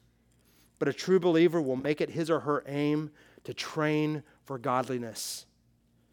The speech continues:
He or she will do whatever it takes to honor God with their lives. Friends, one who trains for godliness will work out his or her salvation with fear and trembling. Beloved, think in your mind, just right now, think in your mind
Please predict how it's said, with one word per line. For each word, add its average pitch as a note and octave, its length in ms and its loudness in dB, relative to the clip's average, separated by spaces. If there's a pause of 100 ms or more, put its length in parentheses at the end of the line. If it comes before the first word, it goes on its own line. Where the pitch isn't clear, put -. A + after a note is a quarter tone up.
(160)
He F#3 140 8
or F#3+ 60 12
she G#3+ 140 4
will F#3+ 140 6
do F#3 100 10
whatever F#3+ 320 10
it A#3 80 8
takes G#3 360 4
to G3 100 4
honor F#3 260 4
God E3+ 300 6
with D#3+ 100 0
their F3 160 0
lives. F3 640 -2 (1300)
Friends, G3+ 260 8
one G#3 300 8
who G3+ 160 6
trains A3 440 4
for F#3+ 120 6
godliness F3 600 6
will E3+ 160 6
work F3+ 400 2
out E3+ 320 4
his D#3 200 -4
or D#3+ 80 2
her D#3 140 0
salvation D3 580 -2
with B2+ 140 -12
fear C#3+ 500 -2 (380)
and C3 100 -10
trembling. A2 520 -12 (1400)
Beloved, E3 340 2
think G3 240 4
in D#3 100 0
your D#3 120 2
mind, C#3+ 340 2
just C#3 180 -6
right D3+ 180 2
now, C3+ 200 -4
think E3 260 -2
in G#3+ 80 0
your A#3+ 120 2
mind D3 440 4